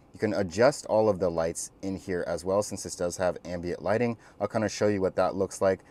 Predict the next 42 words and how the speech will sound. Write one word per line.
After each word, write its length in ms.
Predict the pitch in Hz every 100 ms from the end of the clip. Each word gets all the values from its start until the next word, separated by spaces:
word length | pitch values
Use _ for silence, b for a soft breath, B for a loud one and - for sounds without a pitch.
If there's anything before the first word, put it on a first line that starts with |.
| b
There 220 | 101 101 -
are 260 | 113 110
only 300 | 107 131 131
a 100 | 98
few 380 | 95 - 104 104
different 400 | 92 92 87 76
colors, 380 | - 107 107 -
however, 480 | 101 101 101 104 101 B B
but 120 | 123
they 80 | 139
still 180 | - 120
look 160 | 113
pretty 220 | - 104
nice 320 | 85 80 82 -
at 140 | 76
nighttime. 500 | 80 85 - 71 69 - - _ _ _ _ _ - _ - -
The 80 |
start 400 | 98 - 135 143
and 100 | 117
stop 300 | - 127 123
button 200 | 107 107
is 140 | 98 95
located 540 | 101 104 110 95 85
right 260 | 80 113 120
here. 400 | 104 95 95 95 b b - _ _ - - _ _ -
And 160 | 104 107
looking 280 | 127 135 123
at 120 | -
the 80 | 110
steering 380 | - 117 110
wheel, 120 | 110 104
there's 200 | 90 92
a 20 |
nice 240 | 92 92
Grand 440 | - 95 104 113 110
Wagoneer 720 | 85 95 95 92 92 92 92
logo 260 | 87 85 87
right 360 | 85 131 151
there 180 | 131 131
in 200 | 101 107
the 100 | 98
center. 560 | - 117 110 117 110